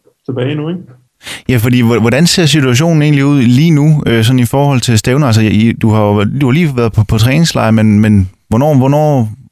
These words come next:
Speaker 2: kan der overhovedet være, være stævner her i, i nærmeste fremtid, eller hvordan, øh, ser det ud for jer?
Speaker 1: Vi har, vi har et lille stævne i Danmark, hvor vi som maks må være halvtreds mennesker.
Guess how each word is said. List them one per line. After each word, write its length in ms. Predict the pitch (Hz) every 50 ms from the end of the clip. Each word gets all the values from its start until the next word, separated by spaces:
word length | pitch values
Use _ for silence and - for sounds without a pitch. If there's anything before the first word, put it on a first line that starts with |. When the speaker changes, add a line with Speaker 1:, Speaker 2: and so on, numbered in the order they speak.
| _ - _
Speaker 2:
kan 100 | - 120
der 60 | 139
overhovedet 240 | 165 131 143 143 147
være, 160 | 123 110 98
være 120 | 104 107 110
stævner 260 | - 123 127 143 139
her 240 | 120 123 123 123 123
i, 380 | 117 107 104 101 101 98 95 95
i 80 | -
nærmeste 320 | 107 110 117 131 135 - 120
fremtid, 340 | 117 120 123 135 - - 120
eller 120 | 107 104
hvordan, 280 | 101 101 113 117 123 127
øh, 100 | 117 110
ser 140 | - 117
det 80 | 107 110
ud 60 | 117
for 80 | 113 123
jer? 140 | 117 120 123 -
Speaker 1:
Vi 100 | 131 131
har, 380 | 127 147 151 147 139 127 - - -
vi 60 | 131
har 100 | 131 151
et 80 | 151
lille 200 | 147 160 165 185
stævne 240 | 180 175 151 147 151
i 40 | 147
Danmark, 320 | 139 131 131 147 147 139 131 127 -
hvor 240 | - 120 120 120 120
vi 280 | 123 120 120 120 117 117
som 140 | - 131
maks 240 | 131 131 135 143 -
må 60 | 156
være 140 | 127 127 135
halvtreds 360 | 139 131 127 - 135 135 -
mennesker. 320 | - 131 131 - - 123